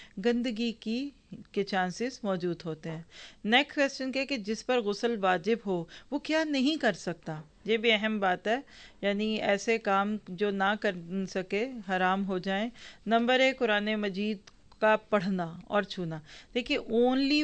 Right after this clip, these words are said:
one सूरत है जिसमें आप कुरान पढ़ भी नहीं सकते और वो जुनाबत की कैफियत है, Period से नहीं, जुनाबत से जो गुस्ल वाजिब होता है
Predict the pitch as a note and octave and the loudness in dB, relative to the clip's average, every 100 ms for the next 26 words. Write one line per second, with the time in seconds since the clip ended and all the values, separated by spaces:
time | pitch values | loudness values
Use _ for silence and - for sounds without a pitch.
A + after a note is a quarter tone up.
0 | A3+ F#3 G3 A#3+ C#4+ - - - G#3 F#3+ | 2 2 4 4 2 -4 -10 -2 0 2
1 | G3+ G#3 G#3 G3 F#3+ - G3 G3 F#3 F#3+ | 0 0 0 0 -4 -4 -2 -2 -2 -2
2 | F#3 F#3+ - F#3+ F#3+ E3 G3+ A#3+ C4 B3+ | -2 -2 -2 -2 -2 -2 0 0 0 0
3 | G3+ F#3 - E3 - - - F#3+ F#3+ G3 | -2 -6 -6 -6 -8 -16 -4 -2 0 0
4 | F#3 F3+ F3 F3 G3 - F3+ E3+ F3 F3 | 0 0 0 0 -2 -2 -6 -6 -6 -8
5 | E3+ - E3 - - - - - - A#3 | -10 -12 -16 -20 -20 -20 -20 -20 -4 0
6 | B3+ D#4 D4+ D#4+ D#4+ C4 - - - - | 4 2 2 -2 0 -4 -6 -16 -20 -8
7 | F#3+ G#3+ G#3 G3+ G3+ A#3+ A#3+ - - A#3 | 0 2 6 6 6 4 2 -2 4 6
8 | C#4 D#4+ C4 A#3 A#3 A3 G3 F3+ F#3+ E3+ | 6 4 2 2 2 2 2 2 0 -2
9 | F3 - G#3 | -6 0 0